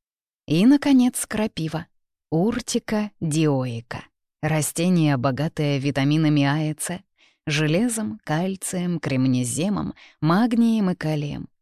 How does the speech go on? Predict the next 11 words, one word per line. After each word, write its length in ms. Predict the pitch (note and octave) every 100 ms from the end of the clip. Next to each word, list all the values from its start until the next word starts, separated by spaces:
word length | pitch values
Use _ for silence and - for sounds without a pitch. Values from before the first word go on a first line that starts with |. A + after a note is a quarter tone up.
| _ _ -
Помогает 560 | D3 D#3 D3+ D#3 C#3
защитить 520 | D3 C#3 C#3 B2+ C3
слизистую 680 | - C#3 C3 C3 B2 - C3
кишечника 760 | B2 B2+ - C3 - C#3+ C3 C3+
от 100 | B2+
инфекций 680 | B2 A2 C#3+ F#3 - C4 C4 - - _
и 100 | G3+
ускоряет 640 | C#4+ D4 - A#3+ A#3 B3+ G3
вывод 400 | F3+ F#3 G#3 G3
мочевой 480 | F#3+ - F#3 D3+
кислоты. 680 | D3 D3 - C#3+ - A2+